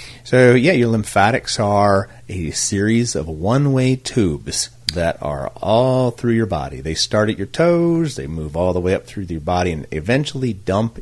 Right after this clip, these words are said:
into, um, dump into the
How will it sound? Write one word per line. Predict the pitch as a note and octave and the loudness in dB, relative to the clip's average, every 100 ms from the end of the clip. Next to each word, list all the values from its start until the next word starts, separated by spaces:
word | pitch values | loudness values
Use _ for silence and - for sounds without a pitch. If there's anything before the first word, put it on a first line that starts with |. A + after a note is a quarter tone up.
| - | -6
into, | G#2 A2 A2 A#2 G2 E2 D#2 D#2 - - - - | -2 0 -2 -2 -2 -2 -2 -4 -8 -20 -18 -10
um, | D#2+ D#2 D2+ D2+ - - D2 | -6 -4 -6 -8 -12 -12 -4
dump | G2 F#2 | -4 -2
into | A2 A#2 A2+ A2+ F#2+ F2+ E2+ | -2 -2 -4 -2 -2 -2 -4
the | E2 D#2+ D#2 D2 | -6 -4 -4 -6